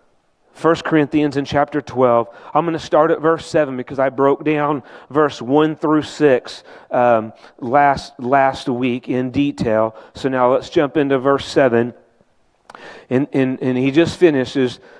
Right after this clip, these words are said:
Let's, let's actually go back to verse six, 'cause this is the foundation that he was laying with the, with the church in Corinth because of what they were struggling with.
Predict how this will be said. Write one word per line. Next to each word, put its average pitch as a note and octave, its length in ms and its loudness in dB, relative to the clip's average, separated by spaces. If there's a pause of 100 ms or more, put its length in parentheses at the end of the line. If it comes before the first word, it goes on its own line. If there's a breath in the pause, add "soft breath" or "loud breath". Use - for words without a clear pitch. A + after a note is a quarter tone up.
(120 loud breath)
Let's, D#3+ 380 -2
let's D#3+ 200 0
actually D#3+ 280 0
go D3 80 0
back C#3+ 220 0
to D#3 80 -2
verse C#3+ 260 0
six, - 320 -2
'cause C3 160 -2
this D3 220 0
is C3+ 160 -4
the C#3+ 80 -4
foundation C#3+ 680 -2
that D3+ 140 -4
he D3+ 160 0
was C#3 240 0
laying C3+ 400 -2 (300 loud breath)
with C#3 180 2
the, D3 100 4
with C#3 240 0
the B2+ 100 0
church - 440 -2
in C3+ 100 -4
Corinth - 340 -6
because B2+ 340 -4
of C3 120 0
what C3+ 220 2
they C3+ 100 -2
were C3 140 -4
struggling D3 480 -2
with. C#3 120 -2